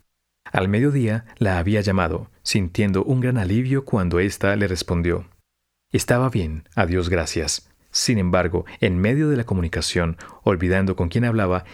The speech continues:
casi gritó que los colombianos éramos todos unos cerdos peores que los franceses. Su novio, el peor de todos, una verdadera mierda. Se había equivocado al aceptar vivir con semejante fraude. Cuando el Comanche pensaba que todo se iría a insultos,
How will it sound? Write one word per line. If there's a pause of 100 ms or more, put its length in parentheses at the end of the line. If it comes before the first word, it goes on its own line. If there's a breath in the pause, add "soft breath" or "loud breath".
(140 loud breath)
casi
gritó
que
los
colombianos
éramos
todos
unos
cerdos (180 loud breath)
peores
que
los
franceses. (300 soft breath)
Su
novio, (100)
el
peor
de
todos, (160 loud breath)
una
verdadera
mierda. (480)
Se
había
equivocado
al
aceptar
vivir
con
semejante
fraude. (1200)
Cuando
el
Comanche
pensaba
que
todo
se
iría
a
insultos,